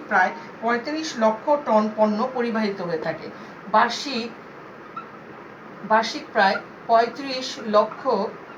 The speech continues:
টন পণ্য এই জলপথে আহ, পরিবহন করা হয়ে থাকে, কারণ এখানে তোমার পরিবহন খরচ অনেক কম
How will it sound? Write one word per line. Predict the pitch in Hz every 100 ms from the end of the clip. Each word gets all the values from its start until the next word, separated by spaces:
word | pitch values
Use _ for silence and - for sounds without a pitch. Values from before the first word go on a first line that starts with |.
| - - - - - - -
টন | 214 208 220 - - - -
পণ্য | 240 226 220 185 180 - - - - - -
এই | 214 202
জলপথে | 214 214 233 240 262 302 330 - - -
আহ, | 190 180 175
পরিবহন | 269 269 277 269
করা | 214 196
হয়ে | 196
থাকে, | 180 170
কারণ | 165 220 214 240 - -
এখানে | 214 254 247
তোমার | 240 196 214 285 - -
পরিবহন | 247 254 269 269
খরচ | 240 196 254 - -
অনেক | 202 208 -
কম | 240 185